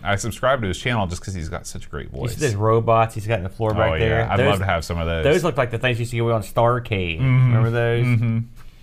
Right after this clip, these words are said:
Speaker 2: Robots
Speaker 1: So
Speaker 2: are outstanding. I think we can both agree on that.
Speaker 1: Absolutely.
Speaker 2: Yeah.
Speaker 1: So anyway,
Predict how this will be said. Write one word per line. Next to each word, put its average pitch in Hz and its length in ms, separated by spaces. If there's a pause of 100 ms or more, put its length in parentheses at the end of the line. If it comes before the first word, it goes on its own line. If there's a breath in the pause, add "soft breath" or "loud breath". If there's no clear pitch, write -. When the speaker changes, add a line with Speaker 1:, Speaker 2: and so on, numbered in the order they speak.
(640 soft breath)
Speaker 2:
Robots 120 440
Speaker 1:
So 104 60
Speaker 2:
are 101 60
outstanding. 90 640
I 95 40
think 101 140
we 92 60
can 90 120
both 92 160
agree 85 200
on 82 120
that. 80 300
Speaker 1:
Absolutely. 90 600
Speaker 2:
Yeah. 78 40
Speaker 1:
So 143 160
anyway, 147 520